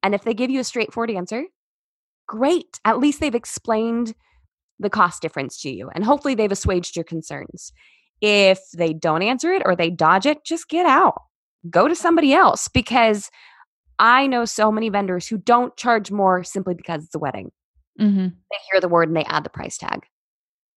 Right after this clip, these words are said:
Speaker 1: It's more work. It's more difficult. There's so much more going on for a wedding, the back and forth,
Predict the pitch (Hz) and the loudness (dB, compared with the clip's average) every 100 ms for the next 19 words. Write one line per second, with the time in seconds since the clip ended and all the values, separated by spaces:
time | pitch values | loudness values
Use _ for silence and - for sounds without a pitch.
0 | _ 202 196 - 175 170 156 151 - _ | _ -12 -10 -4 -2 0 0 -4 -4 _
1 | _ _ 202 190 190 180 170 160 - - | _ _ -2 0 0 -2 -2 -6 -6 -8
2 | 156 156 _ _ 190 180 - - 208 196 | -8 -8 _ _ -6 -4 -6 2 4 4
3 | 196 180 - - 175 165 160 165 165 160 | 4 2 0 -4 -2 0 0 -2 -2 0
4 | 151 - 165 151 147 143 151 _ _ _ | -4 0 2 2 0 -4 -10 _ _ _
5 | - 175 165 156 160 147 143 151 151 190 | 2 4 6 4 4 2 -2 -6 -2 2
6 | 185 185 175 - 165 160 | 2 2 -6 -4 -2 -2